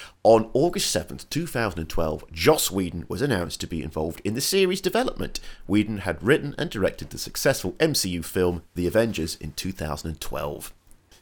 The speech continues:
In August, on the next day, on August eighth, Whedon, along with his brother Jed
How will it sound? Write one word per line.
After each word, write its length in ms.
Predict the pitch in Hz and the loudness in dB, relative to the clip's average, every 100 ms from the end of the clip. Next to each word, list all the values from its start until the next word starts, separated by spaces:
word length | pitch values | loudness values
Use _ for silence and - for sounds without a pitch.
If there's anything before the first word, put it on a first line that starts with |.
| - - - _ - | -20 -20 -20 _ 0
In 140 | 104 | 4
August, 380 | 139 156 131 - - - | 6 6 4 0 0 4
on 180 | 110 110 | 4 4
the 80 | 104 | 4
next 240 | 123 - - | 4 4 4
day, 180 | 139 | 4
on 80 | 165 | 4
August 320 | 104 101 95 - | 2 2 0 0
eighth, 260 | 90 - - | 0 -2 -4
Whedon, 380 | 95 156 113 - | 0 0 0 -4
along 260 | - 95 117 | 2 4 4
with 120 | 101 | 2
his 120 | 98 | -2
brother 400 | - 98 95 120 | 0 0 2 0
Jed 440 | - - 107 104 | -4 0 2 2